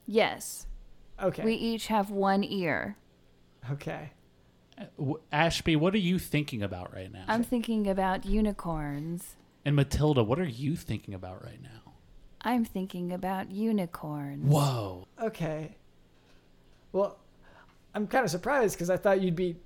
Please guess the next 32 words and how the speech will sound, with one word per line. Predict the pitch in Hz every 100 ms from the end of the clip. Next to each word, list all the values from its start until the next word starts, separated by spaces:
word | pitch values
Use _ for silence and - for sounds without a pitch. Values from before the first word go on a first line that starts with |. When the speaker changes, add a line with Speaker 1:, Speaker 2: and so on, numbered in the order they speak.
| - - -
Speaker 2:
sort | - 190 185
of | 170
thinking | 190 147
about | 170 160
the | 160
podcast | - 165 175 175 160 165 156 143 -
being | - 185 170
on | 175 170 175 143 -
a | 196
microphone, | 190 180 180 180 185 175 175
which | 175 175
I |
don't | 175
know | 170
if | 170 170
you've | 165
ever | 165
done | 165 165
that | 165
before. | 165 - 175 165 160 165 - - _ _ _ _ _ -
But | 165 - -
so | - 196
your | 190
mind | 220 208 196
is |
on | 170 170
unicorns | 185 185 175 147 156 151
right | 151 151
now, | 160 151 147 -
pretty, | 165 160 151 180 -
pretty | 170 165
thoroughly. | - 175 165 151 151 151